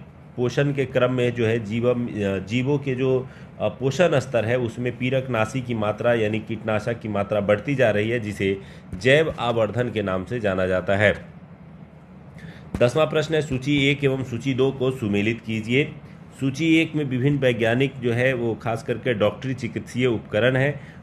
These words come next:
और दूसरा है ये किस शरीर के भाग से संबंधित है, जैसे ईईजी मस्तिष्क से,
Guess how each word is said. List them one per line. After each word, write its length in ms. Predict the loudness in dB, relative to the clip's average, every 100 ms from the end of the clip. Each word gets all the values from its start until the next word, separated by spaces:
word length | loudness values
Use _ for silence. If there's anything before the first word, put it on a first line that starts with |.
| -4
और 120 | -2
दूसरा 380 | 0 0 2 4
है 200 | 6 4
ये 140 | 2
किस 300 | -2 -4 -4 0 2 0 0
शरीर 280 | 0 0 0
के 160 | 0 -2
भाग 260 | 0 0
से 140 | 0 -4
संबंधित 500 | -2 0 2 2 4
है, 240 | 2 2 -6 -18 -18 -4
जैसे 320 | 0 2 2 -2 -4
ईईजी 720 | -4 0 0 0 0 0 -2 -12 -12
मस्तिष्क 520 | -2 -2 0 0 0 -4
से, 280 | -4 -4